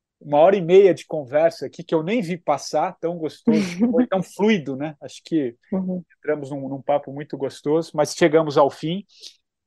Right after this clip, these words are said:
Speaker 1: Mas, e eu tô curioso também em saber que livro que você vai indicar <laughs> e, e por que desse livro, né, é, pra nossa biblioteca aqui. E depois já pedir pra você, na sequência, escolher uma música também pra encerrar nossa,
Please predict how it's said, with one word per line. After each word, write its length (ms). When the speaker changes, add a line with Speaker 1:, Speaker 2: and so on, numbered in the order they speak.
Speaker 1:
Mas, 200
e 100
eu 100
tô 140
curioso 480
também 220
em 40
saber 560
que 120
livro 380
que 60
você 140
vai 180
indicar 520
<laughs> 120
e, 200
e 100
por 220
que 200
desse 320
livro, 300
né, 240
é, 440
pra 100
nossa 260
biblioteca 680
aqui. 340
E 60
depois 320
já 100
pedir 260
pra 120
você, 300
na 140
sequência, 1000
escolher 340
uma 200
música 480
também 300
pra 160
encerrar 420
nossa, 420